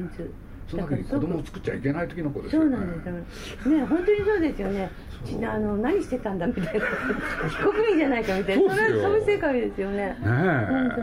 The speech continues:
Speaker 1: に。うん。でも、その鈴木さんがその出会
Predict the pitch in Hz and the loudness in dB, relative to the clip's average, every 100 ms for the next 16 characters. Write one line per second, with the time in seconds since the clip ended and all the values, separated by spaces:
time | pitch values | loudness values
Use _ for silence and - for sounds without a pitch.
0 | 220 220 202 - 208 220 214 190 175 - | -4 -4 -6 -6 -8 -6 -4 -4 -4 -8
1 | - - - - - 320 302 - - - | -14 -16 -16 -16 -4 2 2 2 -8 -14
2 | - - 214 208 170 214 214 247 - 233 | -14 -6 -4 -2 -4 -4 -2 -4 -2 -2
3 | 226 233 240 226 208 - - - - - | -2 -2 -2 -2 -4 -4 -12 -12 -10 -10
4 | - 208 214 262 294 | -2 0 2 2 2